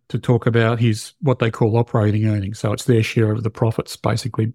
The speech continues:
based on their equity holdings. And, you know, he says that in twenty twenty-one, they made twenty point, twenty-seven point six billion.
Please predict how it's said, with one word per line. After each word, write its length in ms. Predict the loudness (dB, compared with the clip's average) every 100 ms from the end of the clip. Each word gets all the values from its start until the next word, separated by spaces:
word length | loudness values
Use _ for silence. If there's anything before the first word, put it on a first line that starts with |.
| -2
based 260 | -2 0
on 100 | 0
their 140 | 2 0
equity 280 | 0 0 0
holdings. 440 | -6 -8 -10 -14 -20 -20 -20 _ _ _ -2
And, 280 | 2 6 6
you 80 | 6
know, 80 |
he 80 | 2
says 280 | 2 2 4
that 200 | 2 0 0
in 180 | 2 2
twenty 280 | 4 4 4
twenty-one, 580 | 2 2 2 2 2
they 140 | 2 2
made 240 | 0 -2
twenty 260 | -4 -2 -2
point, 240 | -4 -8 _ _
twenty-seven 480 | 4 4 4 2 2
point 260 | 0 -2
six 200 | -2 -6
billion. 480 | 2 4 6 4 0